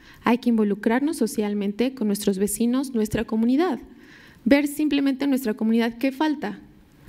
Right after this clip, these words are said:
Áreas verdes, ¿yo cómo voy a contribuir para que eso esté ahí, no? No hay agua, ¿yo cómo voy a contribuir para ir con los diputados y decirles, quejarnos? O sea,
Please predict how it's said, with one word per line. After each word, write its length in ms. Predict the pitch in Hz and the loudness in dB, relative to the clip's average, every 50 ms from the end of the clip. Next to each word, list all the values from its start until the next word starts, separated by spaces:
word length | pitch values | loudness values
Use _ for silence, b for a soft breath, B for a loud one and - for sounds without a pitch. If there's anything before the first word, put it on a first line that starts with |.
| B B B | B B B
Áreas 380 | B - 240 233 233 233 196 196 | B 2 2 2 2 0 0 0
verdes, 420 | 208 214 220 220 262 330 330 330 | -2 -2 -2 0 -2 -2 -2 -2
¿yo 160 | 202 208 254 | -2 -2 -2
cómo 200 | 262 294 285 277 | 0 0 0 0
voy 100 | 254 254 | 2 0
a 100 | 240 247 | 0 0
contribuir 540 | 247 240 233 226 233 220 196 202 226 240 247 | 0 -2 -2 0 0 0 2 2 2 2 0
para 280 | - 214 202 202 202 202 | 0 -2 -2 -2 -2 -2
que 160 | - 214 214 | 0 0 0
eso 180 | 208 202 - 202 | 0 0 -2 -4
esté 580 | 190 - - - 214 208 202 196 190 196 - - - | -4 -4 -2 0 0 0 0 -4 -6 -8 -12 -8 -4
ahí, 280 | - 208 208 220 214 214 | -2 -2 0 0 0 0
no? 260 | 208 196 208 269 370 - - B B B B B B B B B B B | -2 -2 -2 -4 -4 -6 -14 B B B B B B B B B B B
No 160 | 220 247 254 | 4 6 6
hay 160 | 254 254 226 | 6 4 2
agua, 380 | 240 214 220 196 233 269 330 392 - | 2 0 0 0 0 0 -2 -2 -2
¿yo 140 | - 269 277 285 277 | 0 0 0 0 -2
cómo 220 | - 320 302 349 330 | -2 -2 0 0 2
voy 100 | 294 311 | 2 2
a 80 | 311 | 0
contribuir 760 | 311 294 262 247 247 233 220 208 240 269 320 285 226 208 - - - - - | 0 0 -2 0 0 0 0 2 2 2 2 2 0 -2 -6 -12 -18 -8 -2
para 260 | - 226 226 220 214 214 | 0 2 2 2 2 2
ir 220 | 220 226 233 226 | 2 0 0 0
con 120 | - 247 | 0 0
los 120 | 254 240 220 | 0 2 0
diputados 600 | 240 - - 208 208 208 208 214 214 233 226 - | 0 0 -2 -2 -2 -2 -2 -2 -2 -2 -2 0
y 60 | 220 | 0
decirles, 680 | 208 190 196 - - 240 240 208 208 196 196 196 196 | 0 0 0 0 2 2 2 2 0 -2 -4 -4 -6
quejarnos? 680 | - - 202 - - 220 226 226 208 208 202 196 202 - - | -6 -6 -4 -2 0 0 0 0 0 -2 -4 -6 -6 -6 -4
O 40 | - | -4
sea, 240 | 214 - 240 220 208 | -2 0 -2 -2 -4